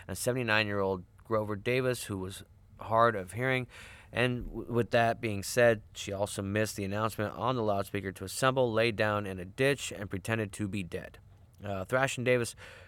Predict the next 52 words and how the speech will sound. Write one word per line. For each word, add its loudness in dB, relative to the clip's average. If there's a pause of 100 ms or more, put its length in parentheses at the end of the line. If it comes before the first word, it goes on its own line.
(160)
were 0
recovered 4
by 2
Guyanese -2
soldiers 0
on -6
Sunday -4
morning. -2
Rhodes 0
and -8
Clayton -2
left -2
for -8
Port 0 (200)
Kaituma. -2
Five 0
people -4
were 0
given -2
assignments -6
by -6
Jones -4 (140)
or 0
his -4
staff 0
that -12
did -6
not -8
call 4
them 0
to -8
their -2
deaths. -6 (1700)
His -4
two 2
lawyers, 8
Charles 4
Gary 2
and -4
Mark -2
Lane, -2
who -6
were -2
not -2
Temple -2
members, -4
were -2
escorted -2
to -10
the -8
East -6
House, 0